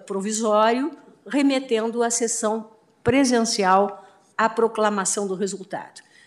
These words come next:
Então, nós teríamos, temos aqui sete votos favoráveis a, ao, a, a divergência aberta pelo ministro Gilmar Mendes e quatro votos computado do relator.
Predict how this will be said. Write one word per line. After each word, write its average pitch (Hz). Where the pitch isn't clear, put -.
Então, 254
nós 262
teríamos, 226
temos 220
aqui 226
sete 262
votos 214
favoráveis 202
a, 180
ao, 156
a, 160
a -
divergência 185
aberta 180
pelo 165
ministro 190
Gilmar 196
Mendes 233
e 240
quatro 240
votos 208
computado 190
do 185
relator. 214